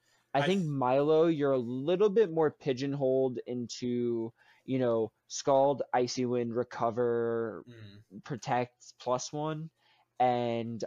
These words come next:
Speaker 1: um, it, it also is, uh, it takes a little bit longer, it feels like, 'cause you're investing so much in bulk rather than its offenses.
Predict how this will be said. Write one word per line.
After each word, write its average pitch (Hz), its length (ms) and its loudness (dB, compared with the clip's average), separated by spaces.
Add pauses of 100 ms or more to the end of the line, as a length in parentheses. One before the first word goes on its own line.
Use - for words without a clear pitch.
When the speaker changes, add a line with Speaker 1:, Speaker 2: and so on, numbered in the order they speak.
Speaker 1:
um, 117 800 -4 (800)
it, 151 200 4
it 156 140 2
also 160 440 2
is, 139 220 0
uh, 135 540 2
it 139 160 -2
takes 170 200 -4
a 160 60 -2
little 147 200 0
bit 131 120 -2
longer, 117 540 -2
it 101 60 -8
feels 113 200 -4
like, 110 160 -6
'cause 107 160 -8
you're 110 140 -8
investing 110 480 -6
so 113 160 -8
much 107 240 -10
in 107 140 -8
bulk 98 300 -8
rather 98 280 -6
than 98 160 -12
its 98 120 -16
offenses. - 600 -16